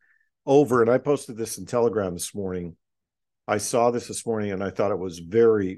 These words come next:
very significant. There's a massive sw-, it's a massive movement away from, from Bretton Woods into brics, which is the death knell for the U S because it's, it's literally,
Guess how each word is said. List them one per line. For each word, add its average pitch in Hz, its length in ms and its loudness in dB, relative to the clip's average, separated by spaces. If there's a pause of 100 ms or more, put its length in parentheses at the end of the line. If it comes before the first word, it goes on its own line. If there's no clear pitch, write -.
very 101 680 2 (100)
significant. 101 640 -8
There's 104 180 -8
a 110 60 0
massive 120 540 2
sw-, - 240 -8
it's - 180 -8
a 104 60 2
massive 127 520 2
movement 131 580 -2 (1000)
away 110 340 6
from, 117 280 -2 (180)
from 110 240 0
Bretton 120 220 4
Woods 113 320 4
into 104 280 -6
brics, 113 600 4 (1300)
which 110 480 2 (200)
is 113 180 0
the 120 100 0
death 127 320 4
knell 113 240 2
for 117 160 -4
the 104 140 -2
U 104 200 2
S 101 340 -2
because 123 380 0
it's, 127 300 2 (680)
it's 123 240 0
literally, 151 760 4